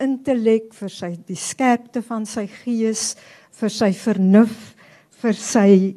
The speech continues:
kreatiwiteit. Ons het so op 'n afstand na his master's voice geluister, maar tog soms iets te wete gekom of te hore gekom van sy menslikheid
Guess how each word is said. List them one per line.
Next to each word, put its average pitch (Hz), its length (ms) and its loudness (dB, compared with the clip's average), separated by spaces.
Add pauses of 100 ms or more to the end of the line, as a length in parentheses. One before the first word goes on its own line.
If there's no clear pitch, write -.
(140)
kreatiwiteit. 196 1200 -2 (520)
Ons 202 320 -2
het 226 160 4
so 247 240 2
op 240 80 -8
'n 226 160 -6
afstand 254 520 -4
na 233 120 -2
his 214 240 -2
master's 196 640 -4
voice 185 460 -2
geluister, 180 760 -6 (640)
maar 233 220 0 (160)
tog 381 300 0
soms 302 560 -6
iets - 360 -8
te 269 140 -2
wete 208 420 2
gekom 233 520 -2
of 190 180 -8
te - 120 -6
hore 190 380 0
gekom 175 580 -4 (320)
van 226 240 -2
sy 226 220 0
menslikheid 190 1080 0